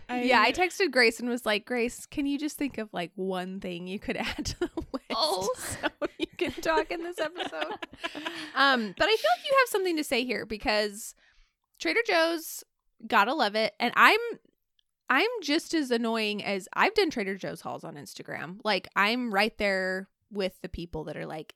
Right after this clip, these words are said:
Speaker 2: "I know everybody wants to see what I bought," because
Speaker 1: Oh,
Speaker 2: I
Speaker 1: people do,
Speaker 2: genuinely
Speaker 1: like, a,
Speaker 2: love
Speaker 1: they show everything they got.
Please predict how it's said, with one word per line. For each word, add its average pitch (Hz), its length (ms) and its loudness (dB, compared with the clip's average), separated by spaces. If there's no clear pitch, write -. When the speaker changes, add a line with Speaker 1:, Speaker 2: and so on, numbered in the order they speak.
Speaker 2:
"I 269 100 -4
know 254 140 -4
everybody 277 380 -4
wants 403 260 -8
to 466 60 -4
see 370 200 -4
what 381 140 -4
I 494 120 -6
bought," 233 320 -2
because 294 200 0
Speaker 1:
Oh, 311 40 2
Speaker 2:
I 302 60 2
Speaker 1:
people 302 120 -2
do, 220 40 -6
Speaker 2:
genuinely 226 400 -2
Speaker 1:
like, 214 180 -2
a, - 20 -4
Speaker 2:
love 185 340 0
Speaker 1:
they 190 120 -4
show 202 240 -6
everything 170 440 -8
they 147 100 -14
got. 160 380 -12